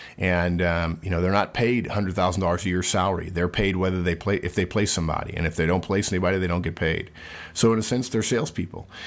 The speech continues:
And, and if you try, if you're in your company and you're in a technical role and you wanna spend a day with a salesperson, the salesperson will look at you and think you're insane. It's like, "Well, are, are you a customer? Can you actually help pay my salary, which is based on commissions, which comes from customers, which you are not?"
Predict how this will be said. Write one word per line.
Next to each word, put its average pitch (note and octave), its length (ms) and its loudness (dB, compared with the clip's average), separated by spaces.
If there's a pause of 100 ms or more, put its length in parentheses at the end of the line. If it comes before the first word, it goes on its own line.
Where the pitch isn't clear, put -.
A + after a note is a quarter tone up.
(100)
And, F#2+ 380 2
and G2 160 2
if F2 120 -4
you B2+ 300 4
try, G2 560 0
if F#2+ 140 -4
you're C3+ 240 2
in A#2 100 0
your A2+ 160 2
company F2 640 -4
and F2+ 120 0
you're G2+ 120 4
in F#2+ 60 2
a F2+ 40 0
technical - 420 -2
role E2+ 360 2
and F2+ 140 2
you A2 100 4
wanna G#2 200 0
spend G#2 260 -2
a F2 40 -2
day F#2 280 2
with F#2 120 0
a E2+ 80 -2
salesperson, F#2+ 680 -2 (280)
the - 60 -6
salesperson B2 540 2
will F2+ 100 0
look F#2+ 160 -2
at G2+ 140 -2
you F#2 180 0
and E2+ 240 -2 (220)
think F#2 240 0
you're G2+ 120 4
insane. A2+ 440 2
It's G#2 140 -6
like, E2+ 180 -2
"Well, G2+ 280 0 (120)
are, - 200 -2
are F2 60 4
you F#2 140 4
a E2 60 0
customer? F3 480 0 (420)
Can F#2+ 160 2
you F2 80 4
actually F#2 260 2
help G2+ 320 -2
pay G2 160 2
my F2+ 220 2
salary, A2+ 400 0
which F#2 240 -4
is - 100 -8
based E2+ 380 -2
on E2+ 100 2
commissions, G#2 500 2
which F2 220 -4
comes G2 200 0
from E2 160 0
customers, G#2+ 460 0
which F2+ 200 -2
you F#2 100 4
are E2 100 2
not?" D#2+ 360 0